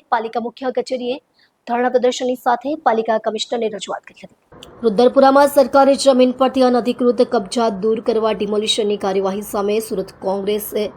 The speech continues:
સ્થાનિકોના હકના સવાલ ઉઠાવ્યા છે. રુદ્રપુરા વોર્ડ નંબર એક વિસ્તારમાં સરકારી જમીન પરથી અનધિકૃત કબજા દૂર કરવા મ્યુનિસિપલ કોર્પોરેશન દ્વારા ડિમોલિશનની કાર્યવાહી શરૂ કરવામાં આવી છે. આ કાર્યવાહી હેઠળ વર્ષોથી વસતા સ્થાનિક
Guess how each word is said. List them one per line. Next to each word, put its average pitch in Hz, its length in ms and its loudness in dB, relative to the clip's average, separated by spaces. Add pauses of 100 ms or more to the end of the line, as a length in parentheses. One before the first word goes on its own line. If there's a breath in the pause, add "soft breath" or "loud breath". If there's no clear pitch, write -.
(300 loud breath)
સ્થાનિકોના 226 720 -2
હકના 208 420 -4
સવાલ 185 360 -6
ઉઠાવ્યા 160 360 -10
છે. 165 100 -10 (280)
રુદ્રપુરા 220 600 -2 (120)
વોર્ડ 202 300 -2
નંબર 196 280 -4
એક 190 300 -4 (140)
વિસ્તારમાં 202 580 -4 (440 loud breath)
સરકારી 247 600 2
જમીન 226 300 -2
પરથી 226 260 -2
અનધિકૃત 214 500 -2
કબજા 208 440 -2
દૂર 202 140 0
કરવા 208 260 -2
મ્યુનિસિપલ 202 500 -2
કોર્પોરેશન 196 560 -2
દ્વારા 202 240 0
ડિમોલિશનની 190 600 -2
કાર્યવાહી 190 480 -6
શરૂ 175 200 -8
કરવામાં 165 340 -8
આવી - 200 -10
છે. - 60 -8 (480 loud breath)
આ 220 160 0
કાર્યવાહી 220 440 -2
હેઠળ 214 300 -2
વર્ષોથી 220 560 -4
વસતા 208 460 -2
સ્થાનિક 202 520 -4